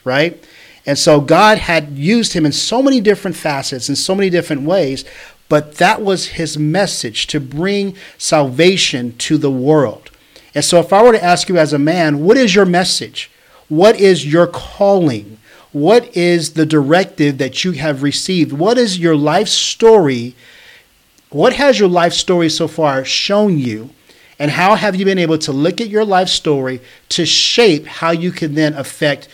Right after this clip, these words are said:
your future story and the stories of others?"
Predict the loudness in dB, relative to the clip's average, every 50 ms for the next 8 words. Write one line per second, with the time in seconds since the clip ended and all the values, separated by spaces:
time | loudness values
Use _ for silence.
0 | -20 -20 _ -6 -4 -4 -4 -4 -6 -6 -6 -6 -4 -4 -4 -4 -4 -4 -4 -4
1 | -4 -4 -2 -2 -4 -4 -6 -6 -6 -6 -6 -4 -4 -6 -8 -6 -6 -6 -4 -4
2 | -6 -6 -8 -10 -12 -12 _ -8 -8 -6 -6 -10 -10 -10 -10 -10